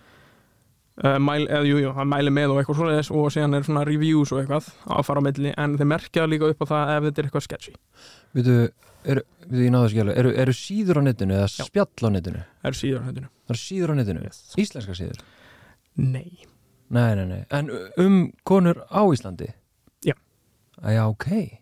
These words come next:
Speaker 1: Mhm.
Speaker 2: Já, já. Og byrju, hvað, er,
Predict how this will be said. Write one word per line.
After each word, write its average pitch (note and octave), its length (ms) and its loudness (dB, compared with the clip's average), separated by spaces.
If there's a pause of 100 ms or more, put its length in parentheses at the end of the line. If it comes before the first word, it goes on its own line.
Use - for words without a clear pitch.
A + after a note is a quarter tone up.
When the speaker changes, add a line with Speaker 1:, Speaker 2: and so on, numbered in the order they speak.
(120)
Speaker 1:
Mhm. B2+ 260 -6 (1120)
Speaker 2:
Já, A2+ 260 -2 (160)
já. F#2+ 280 -4
Og C3 160 -6
byrju, C#3 300 -2
hvað, D3+ 280 2 (140)
er, C#3 160 0